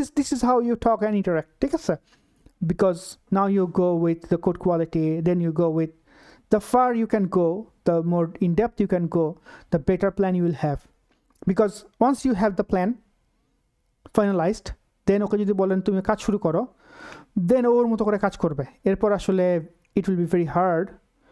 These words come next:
to track everything। I mean, খুব হার্ড হয়ে যাবে। Anyway, so let's, let's pause a bit and let's see how, excuse me।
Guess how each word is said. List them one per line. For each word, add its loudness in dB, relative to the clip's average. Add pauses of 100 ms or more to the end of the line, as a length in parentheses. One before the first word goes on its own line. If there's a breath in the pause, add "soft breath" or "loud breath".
(300 soft breath)
to 0 (180)
track -2 (560)
everything। 0 (2250)
I -2
mean, -2 (720)
খুব -2
হার্ড 0
হয়ে -4
যাবে। -4
Anyway, -2 (460 loud breath)
so -2
let's, 0
let's -4 (140)
pause 2
a -10
bit -2 (420)
and 0
let's -2
see 2 (140)
how, 0 (1200)
excuse -2
me। 0